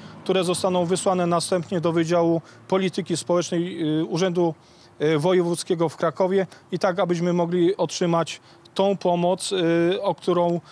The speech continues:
na którą czekają dzisiaj mieszkańcy, y, gminy Myślenice, szczególnie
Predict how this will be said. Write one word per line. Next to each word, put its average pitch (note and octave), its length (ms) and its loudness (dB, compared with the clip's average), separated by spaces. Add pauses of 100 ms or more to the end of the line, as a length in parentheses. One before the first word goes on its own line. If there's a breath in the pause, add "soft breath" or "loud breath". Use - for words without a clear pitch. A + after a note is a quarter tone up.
(260 loud breath)
na F3 140 2
którą F#3+ 280 0
czekają F3+ 380 0
dzisiaj E3+ 360 -2 (280 loud breath)
mieszkańcy, E3+ 560 -2 (580)
y, D3+ 40 -4
gminy F#3+ 400 0
Myślenice, F3+ 600 -2
szczególnie F#3 640 0